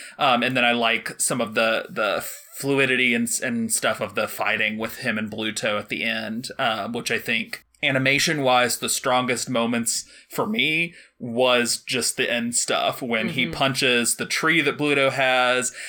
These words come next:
Speaker 1: and it falls in the shape of a coffin. Bluto falls in and then all
Speaker 2: Yes.
Speaker 1: the nails fall in. That's
Speaker 2: Yes.
Speaker 1: brutal. That's
Speaker 2: Yes.
Speaker 1: great. And then when he punches that train, that looks good. <laughs> Like, he punches the train and just kind of, like, folds in on itself and then, like, collapses out. And, like,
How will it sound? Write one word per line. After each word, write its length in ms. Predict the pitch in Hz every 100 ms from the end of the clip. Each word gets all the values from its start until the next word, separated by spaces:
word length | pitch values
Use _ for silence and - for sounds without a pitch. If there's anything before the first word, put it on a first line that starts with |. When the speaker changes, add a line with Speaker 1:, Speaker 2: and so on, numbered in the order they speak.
| -
Speaker 1:
and 160 | 127 113
it 100 | -
falls 480 | - 135 127 131
in 60 | 131
the 80 | 123
shape 280 | 113 139 123
of 80 | 110
a 80 |
coffin. 600 | 101 - 117 120 127 113
Bluto 400 | 104 127 131 127
falls 340 | 117 123 117 117
in 140 | 113
and 120 | 113
then 120 | 110 107
all 180 | -
Speaker 2:
Yes. 120 | - -
Speaker 1:
the 80 |
nails 400 | 120 117 120 123
fall 320 | - 143 143 143
in. 260 | 147 143
That's 140 | 143 -
Speaker 2:
Yes. 520 | 185 185 147 165 143
Speaker 1:
brutal. 460 | 135 135 131 107 110
That's 200 | 123 131
Speaker 2:
Yes. 80 | 170
Speaker 1:
great. 440 | 127 127 127 160 - - -
And 180 | 143 143
then 140 | 135
when 120 | 147 135
he 120 | 170
punches 460 | - 151 143 196
that 200 | - 131
train, 500 | - - 156 143 117 -
that 200 | 160 175
looks 340 | 170 226 -
good. 600 | 131 - 117 113 95 - -
<laughs> 80 | 311
Like, 180 | 226 554 523 -
he 260 | 254 202 208
punches 380 | 208 196 196 208
the 80 | 208
train 360 | - 160 151
and 120 | 151
just 160 | 135 147
kind 160 | 185 165
of, 60 |
like, 180 | 147 131
folds 580 | - - - 156 151 160
in 120 | 151
on 160 | 143 143
itself 320 | - 143 131
and 100 | 131
then, 100 | 127
like, 260 | 127 123 -
collapses 760 | - 127 117 113 - 135 131 117
out. 460 | 113 110 151 160
And, 120 | - 127
like, 220 | 123 120